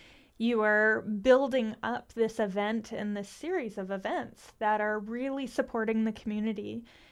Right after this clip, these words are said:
Tell us a little bit about your motivations behind why Campbell River. Right now, we only have one brewery, craft brewery, Beach Fire.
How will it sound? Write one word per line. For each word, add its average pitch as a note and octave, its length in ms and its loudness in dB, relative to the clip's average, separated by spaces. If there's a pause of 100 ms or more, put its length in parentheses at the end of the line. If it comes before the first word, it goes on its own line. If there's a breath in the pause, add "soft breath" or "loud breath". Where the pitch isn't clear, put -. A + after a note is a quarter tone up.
(420 loud breath)
Tell E4 220 6
us F#4+ 160 2
a F4+ 60 4
little D#4 320 0
bit D4+ 180 4
about C#4 320 0
your A#3+ 680 4 (220)
motivations A3+ 1080 2
behind A3 920 -2 (440 soft breath)
why A#3 400 4
Campbell F#4 420 2
River. F#4+ 300 2 (140)
Right A3 240 -2
now, C4 180 -4
we C4 300 -8
only C4 320 -4
have B3+ 340 -6
one B3+ 640 -4 (260)
brewery, A3+ 640 0
craft A3+ 420 4
brewery, A#3 460 2
Beach A#3+ 380 -6
Fire. A3 520 0